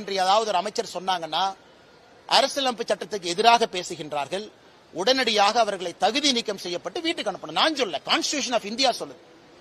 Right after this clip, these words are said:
ஒரு ஒரு அமைச்சரும் ராஜ்பவன்ல போய், ஏன்னா அவங்க தான் படிக்காமையே எல்லாம் பதவி பிரமாணம் எடுத்துறாங்களே, அதை படிச்சாங்கன்னா தெரியும் என்னன்னு. இந்திய அரசியலமைப்பு சட்டத்தின் மேல் நம்பிக்கையை வைத்திருக்கின்றேன்,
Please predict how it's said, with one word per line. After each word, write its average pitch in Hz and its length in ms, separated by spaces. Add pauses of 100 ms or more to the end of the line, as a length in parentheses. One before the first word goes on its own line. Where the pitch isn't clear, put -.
(340)
ஒரு 247 180
ஒரு 262 140
அமைச்சரும் 269 460
ராஜ்பவன்ல 233 520
போய், 254 120
ஏன்னா 254 120
அவங்க 233 180
தான் - 140
படிக்காமையே 247 400
எல்லாம் 233 180
பதவி 226 200
பிரமாணம் 208 280
எடுத்துறாங்களே, 175 480 (520)
அதை 190 100 (120)
படிச்சாங்கன்னா 294 540 (100)
தெரியும் 214 220
என்னன்னு. 175 320
இந்திய 262 300
அரசியலமைப்பு 247 500
சட்டத்தின் 226 440
மேல் 285 320
நம்பிக்கையை 226 420
வைத்திருக்கின்றேன், 202 760